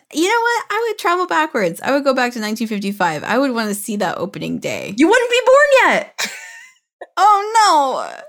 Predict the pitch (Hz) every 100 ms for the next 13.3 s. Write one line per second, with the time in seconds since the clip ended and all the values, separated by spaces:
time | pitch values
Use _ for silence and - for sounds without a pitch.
0 | _ _ _ _ 262 269 269 214 156 113
1 | - - _ _ _ _ _ _ _ _
2 | _ - 381 392 359 349 320 294 302 320
3 | 277 269 269 - 269 294 294 277 277 -
4 | 254 262 294 311 214 196 208 214 226 196
5 | 190 196 208 214 - 190 190 190 - -
6 | 311 440 427 311 247 320 370 370 302 247
7 | 285 - _ _ - 277 262 240 - -
8 | 320 370 311 - 208 202 165 233 320 330
9 | 262 254 185 208 214 247 277 254 226 196
10 | 202 208 208 180 196 185 185 180 196 170
11 | 185 - _ - 175 254 233 233 - 247
12 | 254 269 254 254 311 381 285 - 196 220
13 | 135 - 247